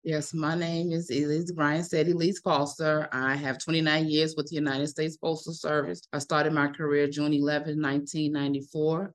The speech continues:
I became a shop steward and worked my way through the ranks of the N A L C, held various elected positions within my branch, and I just became the first female president of N A L C Branch eleven,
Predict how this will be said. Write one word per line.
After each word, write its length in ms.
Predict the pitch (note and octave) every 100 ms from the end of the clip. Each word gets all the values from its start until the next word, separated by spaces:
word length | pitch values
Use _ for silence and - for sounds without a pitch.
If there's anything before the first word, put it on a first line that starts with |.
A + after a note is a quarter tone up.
| -
I 80 | C3
became 460 | B2+ D#3 C#3 C3+
a 40 | C3+
shop 380 | - D3 D3+
steward 600 | - - - F3 E3 F3 F#3+ - _ _ -
and 160 | D3+ C#3
worked 180 | D3+ D3+
my 120 | D3
way 220 | D3 D3
through 120 | D3+
the 60 | D#3
ranks 340 | D#3 D3+ D3+
of 220 | - D3 D3+
the 160 | C3
N 100 | D3+
A 140 | D3+ D3
L 180 | D3
C, 640 | D3+ - F#3 D#3+ D#3 E3+ - _ _ -
held 320 | E3 D3 C3+
various 460 | D3+ D3+ D3+ D#3 D#3
elected 360 | C#3 C#3+ D3 -
positions 840 | C#3+ D3 D#3 D3+ D#3+ D#3 D3+ - -
within 260 | C#3 D3+
my 120 | D3 C3
branch, 680 | C3+ D3 C#3+ D3 E3 - -
and 200 | C3+ C3+
I 160 | C3+ C3+ C#3+ -
just 260 | E3+ E3 E3+
became 760 | - F3+ D#3 D3 C#3+ C#3 C#3+ C#3+
the 280 | C3+ C3+ -
first 380 | E3+ E3+ E3 -
female 680 | F3+ D#3 D3 C#3+ C#3 C#3+ -
president 600 | E3+ D#3 C#3 C3+ C3 -
of 280 | B2+ B2+ B2+ -
N 160 | C#3+
A 120 | C#3+ C#3
L 100 | C#3
C 180 | D3+
Branch 320 | C#3+ C#3 C#3 F3+
eleven, 540 | D#3+ F#3 D#3+ B2+